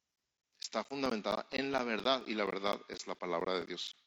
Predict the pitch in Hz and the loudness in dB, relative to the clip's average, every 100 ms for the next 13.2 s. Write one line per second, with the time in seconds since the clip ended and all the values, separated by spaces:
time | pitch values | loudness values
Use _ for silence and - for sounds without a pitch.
0 | _ _ _ _ _ _ _ _ _ _ | _ _ _ _ _ _ _ _ _ _
1 | _ _ _ _ _ _ _ _ - 196 | _ _ _ _ _ _ _ _ 6 8
2 | 220 214 190 175 214 233 - - - 131 | 8 8 8 10 8 6 -2 -12 -2 2
3 | 135 170 208 202 - - - - _ _ | 4 4 4 2 0 -16 -20 -20 _ _
4 | _ _ _ _ - 147 156 156 175 196 | _ _ _ _ 0 4 6 6 6 6
5 | 175 165 - 233 240 226 202 220 - 220 | 4 2 4 8 8 8 6 6 4 2
6 | - 120 120 123 120 131 127 123 131 143 | 2 -2 0 0 0 2 4 4 0 -2
7 | - _ _ _ _ - - _ - _ | -12 _ _ _ _ -20 -20 _ -20 _
8 | _ _ _ _ _ _ _ _ _ _ | _ _ _ _ _ _ _ _ _ _
9 | _ _ _ _ _ _ _ _ _ _ | _ _ _ _ _ _ _ _ _ _
10 | _ _ _ _ _ _ _ - - - | _ _ _ _ _ _ _ -18 -18 0
11 | 151 156 170 190 180 170 196 196 185 143 | 4 6 8 8 6 8 8 8 4 6
12 | 151 165 190 170 170 175 165 175 160 147 | 8 8 6 2 4 4 4 4 6 8
13 | 151 | 6